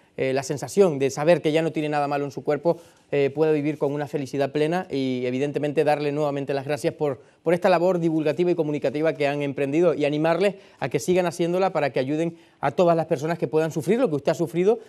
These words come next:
Apóyese siempre que quiera en esta, su casa.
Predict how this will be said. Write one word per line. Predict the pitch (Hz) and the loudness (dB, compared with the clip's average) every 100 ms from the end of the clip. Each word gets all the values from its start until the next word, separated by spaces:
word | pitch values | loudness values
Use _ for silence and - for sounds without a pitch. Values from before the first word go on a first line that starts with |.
| _ | _
Apóyese | - 156 185 185 175 | -2 2 4 2 0
siempre | 185 170 156 | 0 0 -2
que | 151 | -2
quiera | 170 170 | -2 0
en | 160 | -2
esta, | 156 170 160 - | -2 0 0 -4
su | - 139 | -6 -2
casa. | 143 - | -2 -4